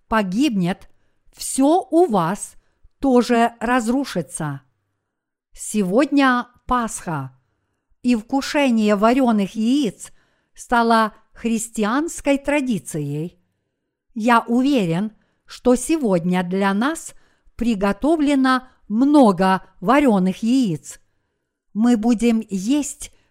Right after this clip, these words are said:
их после окончания богослужения. Некоторые братья могут съесть два или больше яиц,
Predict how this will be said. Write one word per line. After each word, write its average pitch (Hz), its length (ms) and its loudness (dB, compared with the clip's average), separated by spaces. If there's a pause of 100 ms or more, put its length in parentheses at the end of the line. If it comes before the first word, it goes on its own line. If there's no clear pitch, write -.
(140)
их 269 320 -2 (180)
после 269 500 0
окончания 214 1000 -2 (540)
богослужения. 208 1200 0 (760)
Некоторые 220 680 0
братья 196 680 -2 (280)
могут 254 440 0
съесть 262 640 -4
два 208 540 -2 (360)
или 254 240 0
больше 262 480 2
яиц, 233 640 -2